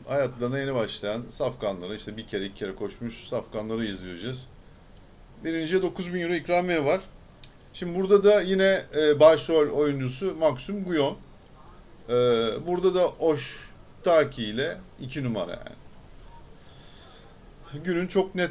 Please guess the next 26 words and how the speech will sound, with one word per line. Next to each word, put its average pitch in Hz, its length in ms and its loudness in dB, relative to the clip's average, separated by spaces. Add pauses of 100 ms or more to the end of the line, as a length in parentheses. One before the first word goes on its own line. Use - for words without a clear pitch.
bir 135 160 -4
bankosu 117 560 0
bu. 165 440 -2
E, 110 200 4 (380)
bunun 190 160 0
yanına 202 500 2
bir 175 60 -8
şey 220 160 0
yazamıyoruz. 190 760 4 (240)
E, 127 160 -6
bu 170 200 4
atta 120 380 0
koşar, 131 480 0
koştuğu 135 300 -2
takdirde 110 520 -2
günün, 120 300 -4
e, 113 240 -12 (400)
yine 113 340 -4
net 113 240 -4
bir 110 160 -8
bankosu 95 340 -2
arkadaşlar. 87 480 -8 (920)
E, 90 260 -4
burada 120 180 -4
görünen 107 460 -2 (220)
o. 123 260 0